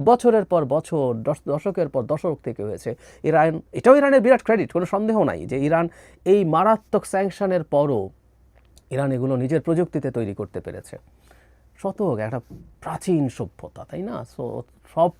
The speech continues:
রকম যে রেজিম তাদের আছে, এই রেজিমটা তাদের সব রকম বিকাশকে রুদ্ধ করে বলে আমি মনে করি। তো তারপরও, তারপরও সেই রেজিমটার মধ্যেও সেই যে ঐতিহ্যগত ব্যাপার আছে, সেটা তারা ঠিকই কন্টিনিউ করতে পেরেছে,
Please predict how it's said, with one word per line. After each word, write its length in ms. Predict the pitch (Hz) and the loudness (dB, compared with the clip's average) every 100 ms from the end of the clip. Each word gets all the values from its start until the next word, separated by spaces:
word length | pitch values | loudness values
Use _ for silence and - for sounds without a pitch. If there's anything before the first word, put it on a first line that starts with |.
| - | -4
রকম 380 | 151 - 147 131 - _ _ | -2 0 -2 -4 -14 _ _
যে 140 | - 123 | -8 -2
রেজিম 320 | 127 139 233 | 0 2 2
তাদের 240 | 180 147 | 2 2
আছে, 180 | 139 - | 0 0
এই 60 | 135 | -4
রেজিমটা 460 | 120 135 180 160 | -2 -2 -2 -4
তাদের 240 | 143 127 123 | -4 -4 -6
সব 240 | - 117 | -6 -6
রকম 320 | 123 123 117 | -6 -6 -6
বিকাশকে 540 | 104 135 175 - _ 131 | -6 -2 -2 -4 _ -4
রুদ্ধ 320 | 131 131 - | -4 -4 -6
করে 240 | 208 190 | -6 -4
বলে 200 | 151 123 | -4 -6
আমি 140 | 107 117 | -6 -6
মনে 240 | 110 147 | -6 -8
করি। 300 | - - 190 - - _ - - - | -8 -8 -10 -12 -20 _ -20 -20 -8
তো 200 | 110 104 | -8 -2
তারপরও, 480 | 175 180 - 190 92 - _ | -2 4 4 4 2 -8 _
তারপরও 400 | 131 131 - 180 | -4 -4 -4 -6
সেই 200 | 165 151 | -4 -4
রেজিমটার 520 | 127 117 127 123 123 | -4 -6 -6 -8 -10
মধ্যেও 340 | 117 110 120 113 | -8 -10 -10 -10
সেই 220 | - 123 | -8 -8
যে 300 | 110 110 101 - | -8 -8 -10 -6
ঐতিহ্যগত 680 | 156 165 190 - 139 107 110 | -4 -2 -4 -6 -8 -8 -8
ব্যাপার 360 | 98 110 107 | -8 -8 -8
আছে, 220 | 98 - 139 | -10 -14 -16
সেটা 280 | - 107 | -14 -14
তারা 260 | 104 - 180 - _ _ _ | -14 -10 -12 -14 _ _ _
ঠিকই 260 | 240 185 | -2 -2
কন্টিনিউ 460 | 127 104 98 101 90 | -6 -8 -10 -8 -8
করতে 280 | - - - | -8 -12 -14
পেরেছে, 420 | - - - - | -14 -16 -16 -18